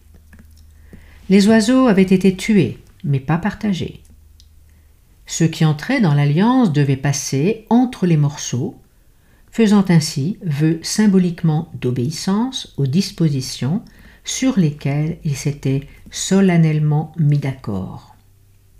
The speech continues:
Décrivez ce qui s'est produit lors de la troisième et dernière phase de cette alliance divine, conclue avec Abraham.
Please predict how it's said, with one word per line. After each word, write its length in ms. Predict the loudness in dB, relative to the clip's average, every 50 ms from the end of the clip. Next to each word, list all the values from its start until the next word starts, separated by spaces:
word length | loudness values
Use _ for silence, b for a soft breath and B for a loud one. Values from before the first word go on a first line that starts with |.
| _ _ _ _ _ _ _ _ _ _ _ _ _ _ _ b b b b b b b b b b b b b b b b b b b b _
Décrivez 680 | -2 2 2 2 2 2 0 -2 0 2 2 2 0
ce 140 | 0 0 -2
qui 160 | -2 -2 -6
s'est 180 | -4 -2 -2 -2
produit 720 | -2 -2 0 0 0 2 0 0 0 0 2 2 2 2
lors 460 | 2 2 2 2 2 2 0 0 -2 -4
de 80 | -4
la 140 | -2 -2 -2
troisième 680 | -4 -4 -4 -2 -2 -2 0 0 0 0 0 0 -2 -2
et 60 | -2
dernière 480 | -4 -2 -2 -2 -2 -2 -4 -6 -8
phase 640 | -10 -6 -4 -2 -2 -2 -2 -2 -4 -6 -10 -12 -6
de 120 | -4 -4
cette 260 | -4 -4 -6 -6 -4
alliance 340 | -4 -2 -2 -2 -2 -2 -4
divine, 480 | -2 -4 -4 -2 0 -2 -2 -2 -4 -6 B B B B B B B B B B 0
conclue 440 | 2 2 2 2 0 -6 -6 -6 -4
avec 380 | -4 -2 0 0 -2 -2 -6 -6 -4
Abraham. 600 | -2 -2 -2 -2 -2 -4 -4 -4 -4 -6 -6 -8